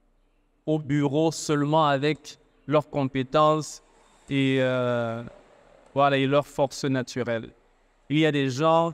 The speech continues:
qui, euh, font toutes sortes de choses, visitent les marabouts, et cetera, pour avoir le poste qui vous est dû.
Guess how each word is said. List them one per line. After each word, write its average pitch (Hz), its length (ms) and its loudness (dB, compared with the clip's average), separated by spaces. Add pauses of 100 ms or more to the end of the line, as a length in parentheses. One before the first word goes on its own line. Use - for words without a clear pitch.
qui, 156 480 -2
euh, 127 240 0
font 156 240 -4
toutes - 260 -8
sortes - 360 -2
de 135 140 -2
choses, 151 460 -4
visitent 143 320 -4
les 143 140 0
marabouts, 131 560 0
et 127 100 -4
cetera, 123 540 -2 (800)
pour 156 180 4
avoir 151 240 4
le 143 140 0
poste - 580 -2
qui 180 160 -4
vous 160 280 -2
est 156 100 0
dû. 143 280 -6